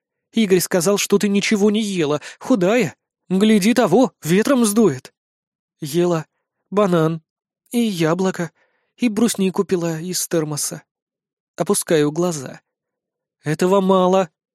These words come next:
Тебя тоже с ложечки покормить, как Амалию? Не надо. Я сама справлюсь. В духовке тыква с кабачком, в холодильнике веганские спагетти с грибами.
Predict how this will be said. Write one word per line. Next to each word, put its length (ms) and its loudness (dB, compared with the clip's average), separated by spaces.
Тебя 240 2
тоже 280 2
с 80 -4
ложечки 400 2
покормить, 480 -2
как 160 -4
Амалию? 500 0
Не 160 -2
надо. 380 -2
Я 200 -2
сама 320 0
справлюсь. 680 -6
В 120 0
духовке 480 4
тыква 300 -2
с 60 -4
кабачком, 580 0
в 80 -20
холодильнике 680 0
веганские 520 0
спагетти 480 0
с 80 0
грибами. 480 -2